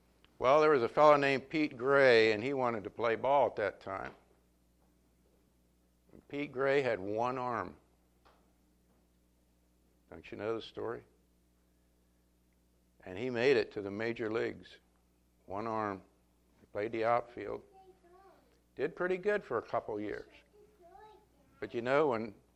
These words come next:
he was coming up, and they're saying, "Pete, how on earth are you gonna play baseball? You're crazy.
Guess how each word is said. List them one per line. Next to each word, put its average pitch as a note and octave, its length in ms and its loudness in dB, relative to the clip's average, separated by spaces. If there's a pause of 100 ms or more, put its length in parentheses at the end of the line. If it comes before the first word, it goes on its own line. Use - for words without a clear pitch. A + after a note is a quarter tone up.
(460)
he C3 120 -4
was C3 220 -6
coming C#3 340 -2
up, C#3+ 220 2
and A2 100 -10
they're A#2 120 -6
saying, A2+ 340 -8
"Pete, G#3+ 240 -8
how D#3+ 240 -2
on D3+ 220 -4
earth E3 280 -4
are E3+ 40 -10
you E3+ 100 -10
gonna D#3+ 300 -8
play C#3+ 260 -8
baseball? C3+ 600 -10 (1200)
You're D#3+ 200 -6
crazy. F#3+ 540 -2